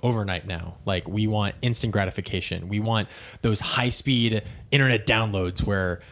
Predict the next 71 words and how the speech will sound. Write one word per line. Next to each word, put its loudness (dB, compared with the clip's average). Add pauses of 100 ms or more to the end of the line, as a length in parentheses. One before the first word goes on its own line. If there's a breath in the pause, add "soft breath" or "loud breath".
like, 0
now 2
I'm 2
seeing 2
the 2
updates 2
for, -2
like, 2
new 4
phones, 2
and 4
when 2
they 4
come 2
out, 2
it's 0
like, 4
"Oh, 4
or, 6
like, 6
our 4
refresh 2
speed 2
is 2
at, 4
like, 0
point 0
zero 4
zero 4
zero 4
zero 2
four 0
percent." 0
It's, -6
like, 2 (580 loud breath)
so 4
much 4
faster 4
than 4
before. 4
And 2
I'm 4
like, 2
"I 2
can't 2
even 6
tell 2
the 2
difference 2
now 2
'cause 2
it's 2
all 6
so 6
fast." 2
But, 2
like, 2
we're 4
growing 4
in 4
a 2
society 2
where 2
we 2
just 2
want 0
things -2
handed 0
to 2
us 0
and -8